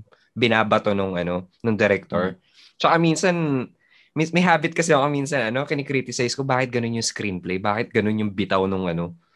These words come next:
Speaker 1: nung actor? Bakit dito nilagay yung camera? Bakit hindi dun sa
Speaker 2: Hmm.
Speaker 1: kabila? Kaya minsan, pinapanood ko ulit.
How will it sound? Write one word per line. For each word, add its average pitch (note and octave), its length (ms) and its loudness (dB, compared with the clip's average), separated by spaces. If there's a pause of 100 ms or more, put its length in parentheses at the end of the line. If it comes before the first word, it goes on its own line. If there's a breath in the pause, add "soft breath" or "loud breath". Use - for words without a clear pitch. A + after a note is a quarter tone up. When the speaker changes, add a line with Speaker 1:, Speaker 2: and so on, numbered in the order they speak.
(140)
Speaker 1:
nung G#2 240 0
actor? G2 400 0
Bakit G#2+ 320 -2
dito A2 240 -2
nilagay G2 480 -2
yung F#2 80 -4
camera? F#2+ 640 0
Bakit F#2 400 -4
hindi F#2 240 -4
dun A2 160 -2
sa G#2+ 80 -2
Speaker 2:
Hmm. F#2+ 80 -4
Speaker 1:
kabila? F#2 260 -4 (140)
Kaya D3+ 160 2
minsan, G3 320 2
pinapanood D#3+ 480 4
ko A2+ 240 2
ulit. A2 240 0